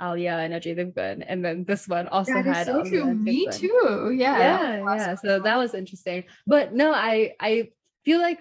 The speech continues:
Speaker 1: um, Alia and Ajay had, like, small roles, but I feel like it was also really well done. Like, it was very impactful.
Speaker 2: Yeah,
Speaker 1: Like, it was
Speaker 2: yeah.
Speaker 1: just, like, it was just cool. And then, yeah, like, I feel like it added to that, you
Speaker 2: Star
Speaker 1: know.
Speaker 2: quality.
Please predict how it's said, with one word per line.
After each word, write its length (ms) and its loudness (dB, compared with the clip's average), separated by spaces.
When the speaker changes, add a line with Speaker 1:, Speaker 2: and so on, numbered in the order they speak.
Speaker 1:
um, 420 -8
Alia 360 4
and 220 0
Ajay 240 0
had, 220 -2
like, 160 -4
small 320 4
roles, 240 4
but 100 6
I 60 4
feel 140 -2
like 120 0
it 60 -2
was 100 0
also 300 -4
really 240 -6
well 140 -2
done. 180 -4
Like, 140 0
it 40 -4
was 140 -6
very 360 2
impactful. 420 0
Speaker 2:
Yeah, 80 0
Speaker 1:
Like, 200 0
it 40 -6
was 100 -2
Speaker 2:
yeah. 120 2
Speaker 1:
just, 180 -6
like, 160 -4
it 40 2
was 140 2
just 200 -4
cool. 340 -6
And 140 6
then, 140 4
yeah, 200 2
like, 160 0
I 100 2
feel 120 0
like 160 0
it 140 0
added 380 -6
to 120 -8
that, 320 -4
you 60 -16
Speaker 2:
Star 300 4
Speaker 1:
know. 60 -12
Speaker 2:
quality. 600 -6